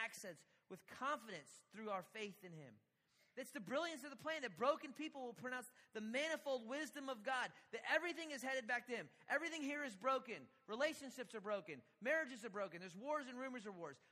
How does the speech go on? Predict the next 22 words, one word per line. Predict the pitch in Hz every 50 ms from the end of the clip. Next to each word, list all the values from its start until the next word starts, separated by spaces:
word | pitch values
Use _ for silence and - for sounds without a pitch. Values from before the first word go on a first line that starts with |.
| _ _
People's | - 294 302 254 294 226 170
bodies | 147 233 269 294 311 311 311 277 214
are | 240
breaking. | 202 190 220 214 202 170 - 165 131 110 98 _ _ _ _ -
I | 220
played | 214 247 269 254 208
soccer | - 285 269 269 269 254 247 208 202
for, | 220
like, | 220 226 214 214
a | 220
minute | 226 254 277 277 254
and | 240 233
a | 254
half | 254 240 -
yesterday. | 233 214 185 - 196 185 170 147 - - - _ -
I | 180
couldn't | 175 254 254 233 233
walk | 220 247 262 247 -
this | 226 185 -
morning. | 190 185 160 147 127 104 92 _ _ _ _ _ _ _ _ _ _ _ _ _ _ _ _ _ _ _ 180
All | 190
right? | 214 226 254 240 -